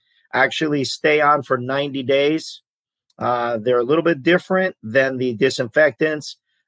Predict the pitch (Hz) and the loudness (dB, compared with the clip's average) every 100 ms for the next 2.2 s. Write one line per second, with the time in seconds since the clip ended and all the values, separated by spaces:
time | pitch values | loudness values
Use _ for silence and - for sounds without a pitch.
0 | - 104 127 120 - 113 143 135 131 135 | -4 0 2 0 -4 -2 0 2 2 0
1 | 135 135 131 110 - 139 135 143 139 117 | 0 -2 -2 -2 0 0 2 0 0 0
2 | 123 120 | 0 0